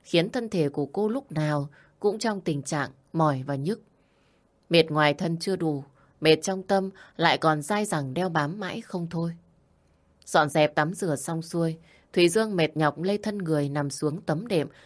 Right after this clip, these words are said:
được đặt ở một góc trong phòng kho. Thùy Dương không muốn nghĩ ngợi thêm nữa. Chăn ấm đệm êm,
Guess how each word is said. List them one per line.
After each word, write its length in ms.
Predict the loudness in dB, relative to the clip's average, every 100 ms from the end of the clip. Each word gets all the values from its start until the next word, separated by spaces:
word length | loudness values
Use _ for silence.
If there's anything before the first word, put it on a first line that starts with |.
| _ 2
được 200 | 2 4
đặt 160 | 0 2
ở 120 | 0
một 280 | 2 0 0
góc 160 | -4 -2
trong 200 | -4 -2
phòng 260 | -2 -2
kho. 360 | -2 -2 -2 -4 -16 _ _ _ _ _
Thùy 160 | 2 2
Dương 260 | 4 2 2
không 240 | -2 0
muốn 180 | 0 -2
nghĩ 180 | -4 -6
ngợi 260 | -2 -2
thêm 280 | -2 -6 -4
nữa. 260 | -6 -8 -12 _ -20 -20 _ 0
Chăn 200 | 2 4
ấm 260 | 2 0
đệm 220 | 0 -2 0
êm, 280 | -2 0